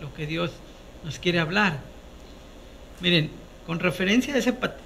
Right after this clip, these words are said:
pasaje de Mateo catorce veintidós,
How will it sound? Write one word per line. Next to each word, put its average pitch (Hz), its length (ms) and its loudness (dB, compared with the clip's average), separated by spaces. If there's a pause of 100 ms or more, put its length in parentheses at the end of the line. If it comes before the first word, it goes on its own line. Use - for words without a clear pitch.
pasaje 180 460 4
de 160 200 2
Mateo 196 520 4
catorce 196 540 2
veintidós, 165 600 4